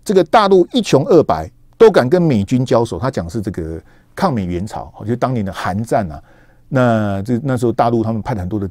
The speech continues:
志愿军跑去北韩哦，这个不是几十万人，是几百万人啊，啊，为国捐躯啊。汪洋讲一说，以前我们很穷，一穷二白我都跟你打了，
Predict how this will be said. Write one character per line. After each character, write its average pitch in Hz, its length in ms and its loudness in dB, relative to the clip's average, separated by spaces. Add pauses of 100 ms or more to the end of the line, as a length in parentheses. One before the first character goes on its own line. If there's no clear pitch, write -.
志 143 220 -2
愿 117 200 0
军 110 300 -4 (140)
跑 - 140 -6
去 113 180 -2
北 82 240 -8
韩 71 220 -12
哦， 71 140 -16 (760)
这 131 120 -6
个 113 140 2 (160)
不 127 120 -2
是 151 160 -2
几 85 180 -10
十 107 180 -6
万 104 180 0
人， 76 120 -10
是 120 80 -8
几 107 220 -6
百 90 160 -2
万 98 160 -2
人 98 100 -14 (1200)
啊， 95 100 -12
啊， 87 120 -14 (760)
为 156 200 6
国 85 220 -6
捐 90 240 -6
躯 87 260 -14
啊。 85 80 -18 (1800)
汪 247 160 8
洋 214 140 4
讲 180 180 6
一 220 60 4
说， 220 240 2
以 156 100 2
前 151 260 4 (320)
我 160 160 4
们 147 120 4
很 127 160 0
穷， 117 340 0 (140)
一 233 80 0
穷 196 200 2
二 190 140 6
白 110 140 2
我 - 120 2
都 170 60 2
跟 175 120 2
你 165 80 -2
打 - 220 -2
了， - 220 -14